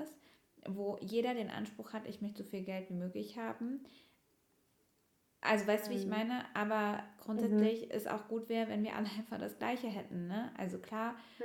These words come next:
Speaker 1: ist
Speaker 2: Mhm.
Speaker 1: jetzt vielleicht 'n sehr, sehr, ähm, linker Ansatz, aber es ist halt immer dieses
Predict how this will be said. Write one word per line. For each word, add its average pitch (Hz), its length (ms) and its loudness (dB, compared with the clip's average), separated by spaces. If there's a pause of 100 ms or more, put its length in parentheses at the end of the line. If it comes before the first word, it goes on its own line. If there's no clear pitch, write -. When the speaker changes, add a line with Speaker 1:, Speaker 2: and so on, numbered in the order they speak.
(160)
Speaker 1:
ist 214 160 6
Speaker 2:
Mhm. - 0 -
Speaker 1:
jetzt 208 180 0
vielleicht 208 320 0
'n 196 160 -2
sehr, 202 320 2
sehr, 196 520 -2
ähm, 180 640 0 (800)
linker 233 440 4
Ansatz, 240 600 0
aber 208 460 4 (560)
es 208 220 4 (1040)
ist 269 240 6
halt 262 180 2
immer 233 260 2
dieses 226 580 -4